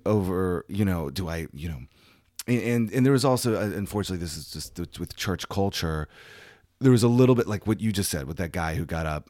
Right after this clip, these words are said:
uh, and s-, was like, "I've been baptized for six months and, you know, and I haven't touched myself since." And it's like, there's this element of competitive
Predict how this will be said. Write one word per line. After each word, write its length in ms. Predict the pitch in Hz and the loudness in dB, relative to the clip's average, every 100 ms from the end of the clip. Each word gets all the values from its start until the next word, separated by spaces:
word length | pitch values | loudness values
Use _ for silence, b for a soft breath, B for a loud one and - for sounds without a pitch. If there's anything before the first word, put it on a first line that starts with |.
| _ | _
uh, 380 | 85 80 76 71 | -6 -4 -6 -6
and 120 | 80 80 | -8 -10
s-, 80 | |
was 140 | 58 104 | -8 -8
like, 100 | 92 | -4
"I've 140 | 120 | -2
been 80 | 113 | 0
baptized 480 | 117 117 120 110 104 | 0 0 0 0 -2
for 80 | 92 | -6
six 260 | 107 - | -6 -4
months 400 | 101 101 98 90 | -2 -2 -2 -4
and, 160 | 78 76 B B B B _ _ _ _ _ - | -8 -10 B B B B _ _ _ _ _ -6
you 120 | 101 | -4
know, 100 | 85 | -4
and 80 | 80 | -4
I 60 | 87 | -6
haven't 260 | 82 76 _ _ _ _ | -6 -10 _ _ _ _
touched 240 | - 131 110 | -4 -4 -4
myself 460 | 113 107 110 92 | -6 -4 -4 -6
since." 280 | - 69 60 | -8 -12 -12
And 100 | 78 | -12
it's 120 | 82 | -8
like, 200 | 95 78 B B B B B | -8 -8 B B B B B
there's 180 | 135 120 | 4 4
this 180 | 120 - | 2 0
element 440 | 120 135 131 120 - | 0 2 2 2 -2
of 300 | 98 87 78 _ | -6 -6 -10 _
competitive 960 | - 95 - 82 90 95 90 82 71 | -4 -4 -2 -2 0 0 -2 -4 -10